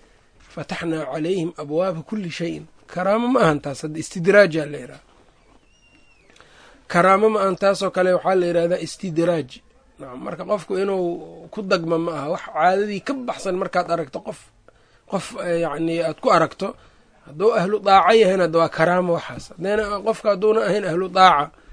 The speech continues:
ee ahlu macsi uu yahay, haddana aad ku arkayso in yacni waxyaabo badan loo sakhiraayo iyo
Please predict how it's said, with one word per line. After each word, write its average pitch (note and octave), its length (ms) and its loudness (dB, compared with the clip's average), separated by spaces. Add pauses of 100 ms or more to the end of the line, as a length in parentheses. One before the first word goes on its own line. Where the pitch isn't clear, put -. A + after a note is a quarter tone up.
(320)
ee F3+ 160 -4
ahlu F3 180 2
macsi E3 440 0
uu F3 140 0
yahay, D3+ 220 -2
haddana F3+ 340 0
aad G#3+ 120 2
ku - 120 -4
arkayso G3+ 560 -4
in G3 180 -6
yacni F3+ 340 -6
waxyaabo F#3 380 0
badan F3+ 300 0
loo F3+ 120 4
sakhiraayo E3+ 600 0 (100)
iyo F#3 120 -2